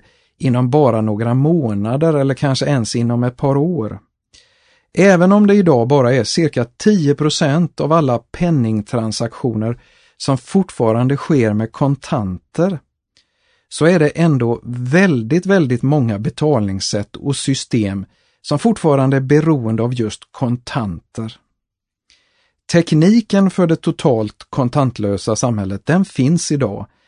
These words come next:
men det finns trots det fortfarande väldigt många personer som varken har ett bankkort eller en internetuppkoppling.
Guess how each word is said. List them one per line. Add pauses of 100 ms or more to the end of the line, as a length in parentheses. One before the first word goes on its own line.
(240)
men
det
finns
trots
det
fortfarande
väldigt
många
personer
som
varken
har
ett
bankkort (420)
eller
en
internetuppkoppling.